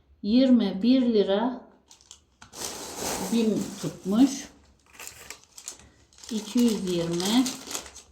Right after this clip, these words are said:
üç yüz yirmi, üç yüz otuz. İki kilo da yufka, altı yüz otuz lira.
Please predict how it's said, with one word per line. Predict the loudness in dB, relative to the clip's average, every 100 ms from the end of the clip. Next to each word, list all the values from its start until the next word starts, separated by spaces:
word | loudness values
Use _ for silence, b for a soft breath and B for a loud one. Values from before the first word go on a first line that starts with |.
| -20 -20 _ _ _ _ _ _ _ _ _ -2
üç | 0 0 -4
yüz | -4 -4 -2
yirmi, | 0 2 2 2
üç | -2 -4
yüz | -4 -4 -4
otuz. | -4 0 2 2 0 -6 -8 -12 -18 -20 _ _ -20 -18 -16 -14 -12 -12 -12 -16 -20 -20 -20 -20 -20 -20 -20 -20 -8 -2
İki | 2 2
kilo | 2 2 2 2
da |
yufka, | 0 0 -2 -4 -4 0 0 -2 -2
altı | 0 2 0 -6 -2
yüz | 0 0 -2 -8
otuz | -8 -8 -8 -10 -12 -14 -14 -14 -18 -12
lira. | -8 -6